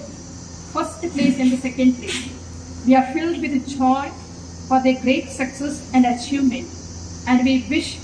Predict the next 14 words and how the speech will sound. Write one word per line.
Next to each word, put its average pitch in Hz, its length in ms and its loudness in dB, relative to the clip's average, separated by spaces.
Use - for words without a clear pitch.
God's 262 300 4
abundant 277 520 2
blessings 262 420 2
upon 247 400 4
them 269 160 0
and 254 260 8
for 254 180 2
their 247 200 0
future 269 380 -2
studies. 269 640 -2
May 254 80 8
the 262 120 4
good 269 260 -2
Lord 254 280 6